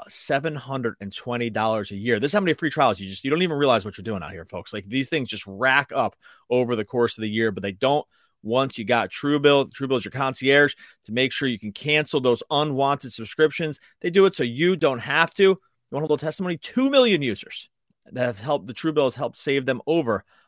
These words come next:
a hundred million dollars. That's a lot of green. Don't fall for the subscription scam. Start canceling today at Truebill dot com slash locked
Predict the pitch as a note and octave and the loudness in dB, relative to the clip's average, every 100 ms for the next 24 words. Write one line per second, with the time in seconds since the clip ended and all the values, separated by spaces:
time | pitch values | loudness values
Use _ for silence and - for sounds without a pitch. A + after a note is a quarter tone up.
0 | - D3 - - D3+ D#3 D#3+ D#3 _ _ | -20 -18 -12 -4 -2 2 2 2 _ _
1 | _ - A2 B2 B2 A#2+ A#2 G2 F#2+ G#2 | _ -10 0 2 2 0 -2 -4 -2 2
2 | A2 G2+ F2+ - G2 G2+ G2 G2 G2 G#2+ | 2 0 -10 -12 -10 -8 -6 -4 -6 -6
3 | A2 G2+ B2 D3+ F3 - E3 E3 E3 D#3 | -4 -4 4 4 4 2 6 6 6 2
4 | - A#2+ - A2+ - D3 - C3+ - C3 | -6 -10 -10 -10 -6 -6 -6 -10 -6 -4
5 | B2+ - C3+ - D#3 - D3 C3+ C3+ C3 | -4 -4 -6 -2 -2 -2 -6 0 2 2
6 | - _ _ _ - - C#3 B2 A2+ A2+ | 0 _ _ _ -18 -6 -4 0 2 0
7 | G#2+ A#2+ G2+ - C#3+ A2+ - A2+ B2 - | -2 -4 -4 -2 2 2 0 0 0 -2